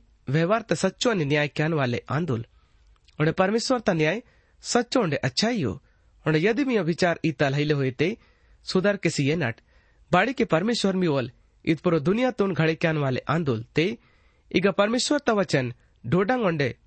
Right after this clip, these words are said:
पुरो दुनिया ता येर, नत्तुर बने मासी मत्ता,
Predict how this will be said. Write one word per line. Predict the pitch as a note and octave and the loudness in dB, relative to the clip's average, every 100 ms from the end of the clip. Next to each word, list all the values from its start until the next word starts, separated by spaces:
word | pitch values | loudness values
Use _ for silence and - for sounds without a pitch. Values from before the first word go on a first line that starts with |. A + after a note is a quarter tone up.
| _ _ E3+ | _ _ 0
पुरो | F3 | 0
दुनिया | D#3 G3+ B3 | 2 0 0
ता | - | 0
येर, | F3 D3 A#2+ - _ _ _ - | 0 0 -2 -6 _ _ _ -2
नत्तुर | F#3 G3 G3 | 0 0 -2
बने | C#3+ D3+ | 0 -2
मासी | D3+ C#3 - | 0 -2 -2
मत्ता, | C#3+ F#3+ - A3 | -4 -4 -6 -8